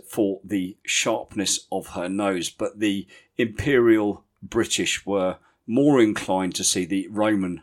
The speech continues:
features of her lover, Julius Caesar. And so this triangular bulge in the German line became known as Caesar's Nose, and it remains called that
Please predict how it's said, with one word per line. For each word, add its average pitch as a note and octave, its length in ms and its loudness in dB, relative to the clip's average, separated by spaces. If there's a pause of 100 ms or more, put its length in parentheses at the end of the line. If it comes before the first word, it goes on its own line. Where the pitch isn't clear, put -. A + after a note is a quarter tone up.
(180)
features - 540 -4
of F2+ 180 -12 (120)
her F#2+ 120 -2
lover, F2+ 380 -4
Julius F2+ 500 -2
Caesar. D#2+ 460 -6 (340)
And G#2 140 0
so A2 400 6 (320)
this - 380 6
triangular G#2+ 840 0
bulge F2+ 560 -4
in F2+ 340 -8
the F2+ 180 -8
German F#2 480 -4
line E2+ 420 -8 (120)
became G2 380 -2
known F2+ 360 -4 (280)
as G2+ 120 -2
Caesar's F2 580 0
Nose, D#2 460 -10 (280)
and F#2+ 120 -2
it F#2+ 100 -6
remains G#2 600 0 (100)
called G2+ 300 -2
that - 340 -10